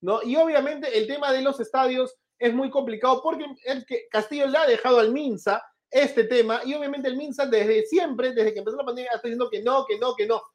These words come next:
Y creo que es muy inteligente la parte de decir que no, porque no es que somos una cultura deportiva para decir, "Ah, ya, todos estamos cuidados, vamos". No. Miren, en Brasil nomás para la final de la Copa América se falsificaron pruebas P C R negativas para justamente, eh, este, entrar a ver el partido Argentina-Brasil,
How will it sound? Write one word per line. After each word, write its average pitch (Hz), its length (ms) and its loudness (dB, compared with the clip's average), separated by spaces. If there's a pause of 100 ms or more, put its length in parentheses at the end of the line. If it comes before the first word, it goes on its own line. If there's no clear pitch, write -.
(140)
Y 254 120 -6
creo 302 160 -2
que 302 80 -4
es 254 80 -2
muy 302 160 -2
inteligente 262 560 -4
la 196 140 2
parte 233 180 -2
de 214 60 4
decir 226 180 -6
que 247 100 -2
no, 277 220 -4
porque 339 220 -8
no 349 100 -6
es - 80 -12
que 302 140 -16
somos 226 420 -2
una 202 140 -8
cultura 190 280 -4
deportiva 185 480 -2
para 202 120 2
decir, 214 260 -2 (240)
"Ah, 311 260 6
ya, 277 300 6
todos 285 140 2
estamos 285 260 -2
cuidados, 269 280 0
vamos". 196 280 -2
No. 226 240 -2 (240)
Miren, 220 260 0
en 214 140 -2
Brasil 240 320 0
nomás 269 240 2
para 240 140 2
la 208 80 0
final 247 200 -4
de 247 60 2
la 226 140 2
Copa 254 180 -2
América 262 400 0
se 214 120 -2
falsificaron 269 760 0 (340)
pruebas 285 460 2
P 277 140 -4
C 277 120 -4
R 277 240 2
negativas 269 680 2 (300)
para 269 320 2
justamente, 254 840 -2 (140)
eh, 202 760 2
este, 202 420 -2
entrar 247 360 4
a 226 80 6
ver 247 100 10
el 240 80 -2
partido 233 280 2
Argentina-Brasil, 196 760 -2